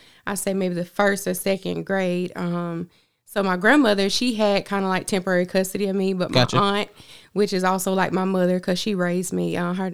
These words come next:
Speaker 1: God bless the dead, her name is Pam. And so I,
Speaker 2: Is that
Speaker 1: um,
Speaker 2: Taquana's mom?
Speaker 1: Yes, yes.
Speaker 2: Listen, she was the sweetest
Speaker 1: Yes.
Speaker 2: lady growing up. Uh,
Speaker 1: That's
Speaker 2: shout
Speaker 1: my
Speaker 2: out to
Speaker 1: heart.
Speaker 2: Taquana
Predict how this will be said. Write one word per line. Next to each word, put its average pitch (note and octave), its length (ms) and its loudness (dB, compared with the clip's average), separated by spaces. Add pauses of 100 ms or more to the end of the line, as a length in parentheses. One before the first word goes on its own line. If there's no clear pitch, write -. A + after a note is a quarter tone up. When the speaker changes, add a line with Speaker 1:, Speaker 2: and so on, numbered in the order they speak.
(120)
Speaker 1:
God F3+ 300 -6
bless F3+ 180 -4
the - 80 -10
dead, F3+ 160 -6
her F3+ 80 -6
name F3 140 -6
is F3+ 100 -10
Pam. F3+ 480 -2 (380)
And F3 160 -2
so F3 140 -2
I, F3 260 2
Speaker 2:
Is D#3+ 80 2
that G3+ 240 4
Speaker 1:
um, G3+ 60 0
Speaker 2:
Taquana's G3+ 280 8
mom? D3 320 8
Speaker 1:
Yes, E3+ 320 0
yes. E3+ 220 0
Speaker 2:
Listen, F#3 300 8
she C4+ 300 8
was C4+ 220 8
the F#3 80 4
sweetest F3+ 640 6
Speaker 1:
Yes. - 60 4
Speaker 2:
lady D3 260 8
growing C#3 400 6
up. B2+ 340 6
Uh, C3+ 220 6
Speaker 1:
That's A#2+ 120 4
Speaker 2:
shout A#3 120 6
Speaker 1:
my G#3 80 8
Speaker 2:
out E3+ 80 6
to F3 80 6
Speaker 1:
heart. D3 100 6
Speaker 2:
Taquana C#3 580 8